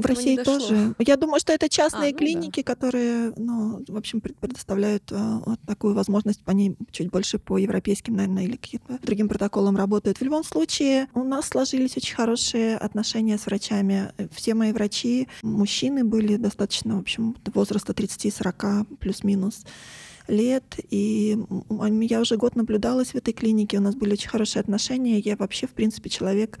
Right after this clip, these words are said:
Speaker 1: который способен шутить на тему онкологии и всячески поднимать настроение себе и окружающим.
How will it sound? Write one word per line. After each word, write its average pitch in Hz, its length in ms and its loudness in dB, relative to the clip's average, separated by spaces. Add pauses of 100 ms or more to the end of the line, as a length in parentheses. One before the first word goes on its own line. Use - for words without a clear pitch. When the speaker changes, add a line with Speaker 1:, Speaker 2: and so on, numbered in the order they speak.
(720)
Speaker 1:
который - 340 0
способен 233 420 0
шутить - 380 -2
на 196 100 4
тему 269 280 8
онкологии 262 880 0
и 240 420 0 (680)
всячески - 680 2
поднимать 254 640 2
настроение 254 640 4
себе 254 240 2
и 269 80 4
окружающим. 254 760 0